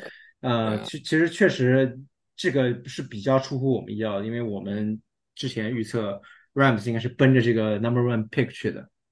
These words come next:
Speaker 2: 对。
Speaker 1: 啊，没想到上来给了 Seahawks 这么一个下马威。
Speaker 2: 嗯。行，那我们就是，以上我们是今天的，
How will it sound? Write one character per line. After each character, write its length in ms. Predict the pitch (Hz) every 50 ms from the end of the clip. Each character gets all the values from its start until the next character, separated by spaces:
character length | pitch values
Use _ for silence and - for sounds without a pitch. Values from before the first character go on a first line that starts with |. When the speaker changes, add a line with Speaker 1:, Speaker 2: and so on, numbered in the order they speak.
| _ _ _ _ _ -
Speaker 2:
对。 100 | - 113
Speaker 1:
啊， 140 | 104 98
没 180 | 98 117 123 131
想 160 | 135 123 104
到 180 | 110 113 113 110
上 240 | 110 - 165 147 127
来 240 | 107 101 104 101 - -
给 140 | 117 101
了 180 | 92 101 104 104
Seahawks 460 | 101 - 120 113 120 107 101 101 - -
这 100 | - 127
么 140 | 113 101
一 40 | 98 101
个 40 |
下 140 | 107 - 120
马 160 | 98 78 76
威。 260 | 76 69 71 - - _ _ _ _ _ _ _ _ _ _ -
Speaker 2:
嗯。 440 | 120 117 117 113 101 95 123 123 - _ _ _ _ _ _ _ _ _ _ _ - - - - - _ _ _ _ _ _ _ _ _ _ _ _ _ _ _ _ _ _ _ _ _ _ _ _ _ _ _ _ _ _ _
行， 320 | - - 185 196 226 208 190
那 180 | 190 196 190
我 140 | 185 170 156
们 160 | 143 143 139
就 100 | 143 185
是， 200 | 175 165 175 160 - _ _ _ _ _ -
以 120 | 156 151
上 220 | 139 - 220 214 196
我 80 | 165
们 100 | 135 127
是 160 | 123 127 151
今 240 | 147 - - 170 170
天 320 | 160 - - 170 165 165 165
的， 120 | 156 143